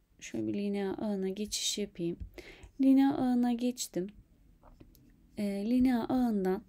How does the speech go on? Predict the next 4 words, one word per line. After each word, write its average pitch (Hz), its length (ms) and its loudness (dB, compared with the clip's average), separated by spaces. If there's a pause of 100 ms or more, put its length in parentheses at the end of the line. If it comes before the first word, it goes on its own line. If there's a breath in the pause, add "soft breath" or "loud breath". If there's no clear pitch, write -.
(240 loud breath)
şu - 160 -6
söylediği 190 760 2 (1800 soft breath)
adresi 220 480 2
kopyalıyorum. 185 1000 0